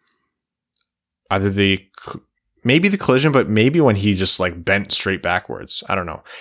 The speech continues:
Anyways, horrifying incident. You're be, you're gonna be hard pressed to find someone who has spoken more <laughs> ill words towards Corey Perry over his career than me or, or you or Evan.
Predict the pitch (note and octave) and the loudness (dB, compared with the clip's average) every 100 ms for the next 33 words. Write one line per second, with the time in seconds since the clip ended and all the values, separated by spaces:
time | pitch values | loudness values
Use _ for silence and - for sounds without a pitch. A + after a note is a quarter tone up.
0 | - B2 B2 G2+ F#2+ - _ - - B2+ | -6 0 2 4 0 -4 _ -16 2 6
1 | C3 A#2 A#2 G#2+ G2 A2 - F#2+ F#2 E2+ | 6 4 2 2 2 0 0 0 -2 -4
2 | - - - - - - - - - - | -12 -20 -20 -20 -20 -20 -20 -20 -20 -20
3 | _ _ _ _ _ _ _ _ _ _ | _ _ _ _ _ _ _ _ _ _
4 | - B2+ D#3 D3+ C3 - C3+ D3 C3 A2 | -2 2 2 4 0 0 0 2 2 2
5 | A#2 A2 A2 G#2 A2+ - G2+ G2 G#2 G2 | -2 -2 -2 -2 -2 0 0 2 0 -2
6 | F#2+ G2 G2 F2+ - - - G2+ F#2+ F#2+ | -2 0 0 0 0 -2 0 -2 -2 -4
7 | F#2+ G2 G2 G2+ A2 G#2 - - G2 - | 0 2 4 4 2 0 -4 -4 -12 -16
8 | - F#2+ A#2+ A#2+ G#2 G#2+ A#2+ - A2+ G2+ | -4 2 4 4 4 4 2 2 0 0
9 | - A2+ G#2+ G#2 G#2+ G2+ A2 A2 G2 G2+ | 0 2 2 2 0 2 4 2 2 0
10 | - - G#2 G#2 A2+ G2+ G2 G2+ A#2+ A2+ | -2 0 2 4 2 0 0 2 2 2
11 | F#2+ - A#2 G#2+ A2 B2 A2+ G2 G2+ C3+ | 0 2 2 4 4 6 6 4 2 2
12 | E3 | 0